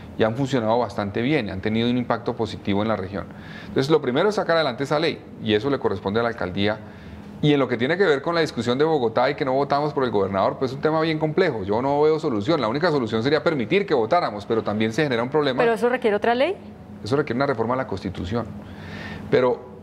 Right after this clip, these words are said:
Speaker 1: eso podría generar otro problema, es que digan, "Ah, entonces el gobernador solamente le va a responder a Bogotá porque la
Speaker 2: Ujú.
Speaker 1: mayoría de los votos
Speaker 2: O
Speaker 1: están en
Speaker 2: anexen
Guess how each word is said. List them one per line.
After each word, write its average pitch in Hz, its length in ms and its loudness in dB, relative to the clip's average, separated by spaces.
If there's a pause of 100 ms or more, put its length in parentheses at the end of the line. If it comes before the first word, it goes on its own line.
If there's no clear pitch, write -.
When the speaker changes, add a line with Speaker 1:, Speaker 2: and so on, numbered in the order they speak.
Speaker 1:
eso 117 200 2
podría 123 300 2
generar 131 200 0
otro 139 180 -2
problema, 135 320 0
es 104 100 -2
que - 80 -2
digan, 131 320 2
"Ah, 143 120 0
entonces 135 220 -4
el 147 80 2
gobernador 104 440 2
solamente 139 340 -2
le 131 80 2
va 107 40 4
a - 20 -4
responder 107 360 0
a 107 40 2
Bogotá 101 480 0
porque 101 200 -2
la 98 60 0
Speaker 2:
Ujú. 92 80 0
Speaker 1:
mayoría 90 220 0
de 104 60 4
los 110 100 0
votos 98 200 -2
Speaker 2:
O 240 120 4
Speaker 1:
están 226 160 0
en 233 60 0
Speaker 2:
anexen 240 200 0